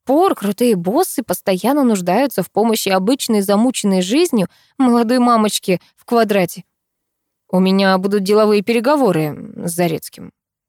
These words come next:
Видя, что я колеблюсь, вскрывает карты Броневой.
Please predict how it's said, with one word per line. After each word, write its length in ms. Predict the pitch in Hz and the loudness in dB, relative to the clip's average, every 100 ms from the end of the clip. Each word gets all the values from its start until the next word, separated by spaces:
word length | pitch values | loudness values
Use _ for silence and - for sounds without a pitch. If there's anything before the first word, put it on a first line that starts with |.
| _ | _
Видя, 300 | 185 180 170 | -2 -2 -2
что 140 | - 180 | -4 -4
я 100 | 170 | -2
колеблюсь, 520 | 180 180 208 190 - _ _ - | 0 0 0 -2 -4 _ _ -16
вскрывает 540 | - 240 220 214 226 | -4 0 2 2 0
карты 260 | - 175 180 | -4 -4 -4
Броневой. 480 | 180 180 160 151 | -2 -2 -2 -10